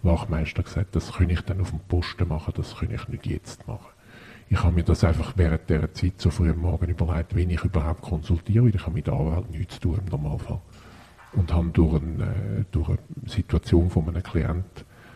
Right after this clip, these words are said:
äh, eine Anwaltsadresse gehabt, wo ich dann zum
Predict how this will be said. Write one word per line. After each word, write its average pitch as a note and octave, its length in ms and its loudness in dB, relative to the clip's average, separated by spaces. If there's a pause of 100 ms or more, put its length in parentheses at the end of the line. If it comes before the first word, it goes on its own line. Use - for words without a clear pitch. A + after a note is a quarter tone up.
(160)
äh, - 800 0
eine E2 120 4
Anwaltsadresse E2 760 2
gehabt, E2+ 320 4
wo F#2 120 8
ich E2 200 2
dann G#2 220 -4
zum - 140 -4